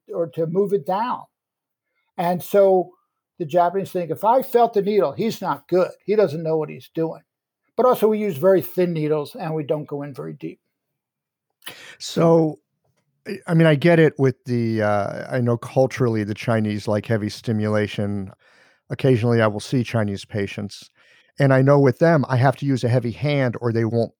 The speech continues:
Speaker 2: think I know what I'm doing.
Speaker 1: Exactly.
Speaker 2: Right? It's like I have to
Speaker 1: Exactly.
Speaker 2: levitate them from the table.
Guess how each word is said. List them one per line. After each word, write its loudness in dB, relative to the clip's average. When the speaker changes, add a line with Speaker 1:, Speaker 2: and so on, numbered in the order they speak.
Speaker 2:
think -2
I 0
know 2
what 0
I'm -6
doing. -8
Speaker 1:
Exactly. 2
Speaker 2:
Right? 0
It's -6
like 6
I 4
have 4
to -2
Speaker 1:
Exactly. 4
Speaker 2:
levitate -6
them 4
from 0
the 0
table. 0